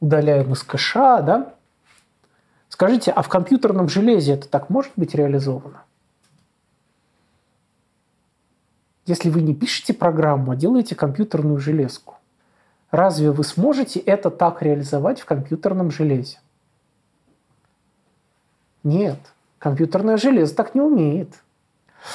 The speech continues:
А как мы могли бы реализовать кэш в компьютерном железе? Давайте подумаем. Смотрите, в компьютерном железе кэши могут выглядеть примерно так. Мы храним,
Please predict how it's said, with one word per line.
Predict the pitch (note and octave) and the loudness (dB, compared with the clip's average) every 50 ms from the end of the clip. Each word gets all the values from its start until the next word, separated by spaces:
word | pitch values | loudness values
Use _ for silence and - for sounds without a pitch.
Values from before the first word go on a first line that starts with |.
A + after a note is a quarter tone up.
| - - - - _ _ | -14 -14 -16 -20 _ _
А | - - | -6 -6
как | - - D4 D#4 D4 - - | -2 -2 -2 -2 -2 0 0
мы | B3+ D4 | 2 4
могли | B3 A#3+ A3+ F3+ G#3 A3 C4+ | 4 4 4 4 4 6 4
бы | D4 C4 B3+ G#3 | 4 4 4 4
реализовать | G3+ G3 F#3+ F3+ D#3+ E3 F#3 F#3 A#3+ A#3+ A#3+ - | 4 2 2 0 0 0 0 2 2 0 0 -2
кэш | - - B3+ B3 A#3 - | -2 2 2 2 2 0
в | - - | -4 -4
компьютерном | - F3 D#3+ D3 - G#3+ A3+ A3+ - E3+ E3+ E3 D#3 D3+ | -2 -2 -2 0 0 0 0 0 0 0 0 0 0 0
железе? | - E3 D#3+ F3 A3 A3+ - D3 - - - _ _ _ _ _ _ _ _ _ _ _ _ _ _ _ _ - - - _ _ _ _ _ _ _ _ _ _ _ _ _ - | 0 0 0 0 0 0 -2 -4 -6 -12 -18 _ _ _ _ _ _ _ _ _ _ _ _ _ _ _ _ -20 -20 -20 _ _ _ _ _ _ _ _ _ _ _ _ _ -8
Давайте | C#3+ C#3+ G#3+ - - | -6 -4 -6 -6 -2
подумаем. | _ C4 C4+ B3 G3+ D#3 C3+ C#3+ - - _ | _ 0 0 2 0 0 -2 -4 -8 -14 _
Смотрите, | _ - - G3+ A3+ - F#3+ D3 - - - _ _ _ _ _ _ - - - - - - - _ | _ -2 0 0 0 0 -2 -4 -6 -10 -20 _ _ _ _ _ _ -20 -20 -20 -20 -20 -20 -20 _
в | - | -4
компьютерном | - D#3 C#3+ C#3 G4+ - - D4+ B3 A3 F#3 | -2 -2 -2 -2 -2 0 0 2 2 2 2
железе | - - D#3 D#3 F3 D4+ F4 D4+ C#4 G3 C#3+ C3 B2+ - - - _ _ _ _ - - - - _ _ - - - _ _ | 2 2 2 2 2 2 2 2 2 0 0 -2 -6 -12 -16 -20 _ _ _ _ -20 -20 -20 -20 _ _ -18 -18 -18 _ _
кэши | - D#3 - - - C#4+ F4 | -10 -8 -6 0 0 2 2
могут | D4+ G3+ A#3 C#4+ C#4+ - - | 2 2 2 2 2 0 0
выглядеть | E3+ G#3 C4 D4+ C4+ C#4 G3+ - - | 0 0 2 2 2 0 -2 -2 -2
примерно | D#3+ D#3+ D#3+ E3+ G#3 A3+ A#3 A3 G3 | 0 0 2 2 2 2 2 0 0
так. | - - D3 - - - - - - - _ _ _ - - - - - - _ _ _ _ _ _ _ _ _ _ _ _ _ _ _ _ _ _ | 0 0 -2 -2 -4 -8 -12 -14 -16 -20 _ _ _ -20 -20 -20 -20 -20 -20 _ _ _ _ _ _ _ _ _ _ _ _ _ _ _ _ _ _
Мы | D#3 D#3+ G#3 D#4 | 0 2 4 4
храним, | D4 - C4 B3+ B3 A3 G#3 E3+ D3 C#3+ F#3 C#4 - | 4 4 4 4 4 4 4 2 2 0 0 -4 -6